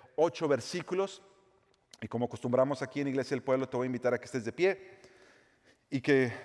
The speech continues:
si buscas en tu Biblia Mateo capítulo diez, y no lo vamos a tener en pantalla, y como, y como acostumbramos al, al estar de pie,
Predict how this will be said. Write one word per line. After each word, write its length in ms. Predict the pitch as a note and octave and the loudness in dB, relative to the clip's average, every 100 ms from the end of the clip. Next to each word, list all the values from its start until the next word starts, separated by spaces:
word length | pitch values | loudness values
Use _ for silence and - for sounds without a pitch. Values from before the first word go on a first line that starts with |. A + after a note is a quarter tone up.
| - | -18
si 220 | - C#3 | -8 -6
buscas 420 | A#2+ D3 - D#3+ E3 | 0 0 2 0 0
en 80 | |
tu 120 | C#3+ C#3+ | 0 0
Biblia 340 | E3 D#3+ E3 | 2 4 4
Mateo 580 | D3 C3+ F3+ F#3 G3 G3+ | 4 2 4 6 8 6
capítulo 420 | E3+ C#3+ D3+ D#3+ | 4 0 2 4
diez, 320 | D#3 F3+ F3 | 6 6 4
y 60 | D#3+ | 2
no 100 | D3+ | 2
lo 80 | D#3 | 4
vamos 220 | D#3 D3 | 2 -2
a 40 | |
tener 300 | D3+ C#3+ D3 C#3+ | -2 0 0 0
en 180 | C#3+ | -2
pantalla, 840 | C3+ B2+ B2+ F3+ F3 F3+ F3 D#3 - - - - - - - _ - _ _ _ _ - _ - | 2 2 4 6 8 6 4 2 -14 -18 -20 -20 -20 -20 -20 _ -20 _ _ _ _ -20 _ -4
y 120 | C3 | -2
como, 600 | - C#3 C#3+ C#3+ C#3 C3+ A2 - - - _ _ _ _ _ _ _ _ _ _ _ _ _ _ - | 0 0 4 6 6 2 -2 -18 -20 -20 _ _ _ _ _ _ _ _ _ _ _ _ _ _ -20
y 100 | C3+ | -4
como 240 | C#3+ C#3+ | 0 2
acostumbramos 1120 | C3+ C#3+ - C#3 C#3 D#3 F3+ F#3 G3 E3 - - - - _ _ _ _ _ _ _ - | 2 0 -2 -2 4 6 6 4 2 0 -8 -12 -20 -20 _ _ _ _ _ _ _ -8
al, 300 | B2+ B2+ B2 | 0 2 2
al 140 | A#2+ B2 | 2 2
estar 300 | A#2 D3 D3 | 4 4 6
de 100 | C3 | 2
pie, 520 | D3 D3+ D#3+ C3 | 2 4 4 0